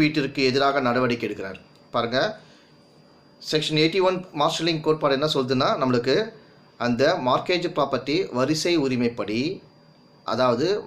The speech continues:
மார்ஷலிங் டாக்ட்ரின் பிரகாரம் பின்னாடி அடுத்ததா மார்க்கேஜ் பண்ண அந்த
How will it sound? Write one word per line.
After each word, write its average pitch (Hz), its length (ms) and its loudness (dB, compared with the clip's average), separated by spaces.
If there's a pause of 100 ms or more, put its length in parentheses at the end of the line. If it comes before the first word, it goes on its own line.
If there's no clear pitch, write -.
மார்ஷலிங் 135 540 0 (520)
டாக்ட்ரின் 120 380 0
பிரகாரம் 104 540 -2 (1600)
பின்னாடி 185 480 4 (360)
அடுத்ததா 165 360 4 (140)
மார்க்கேஜ் 151 460 2
பண்ண 120 200 0 (600)
அந்த 120 180 0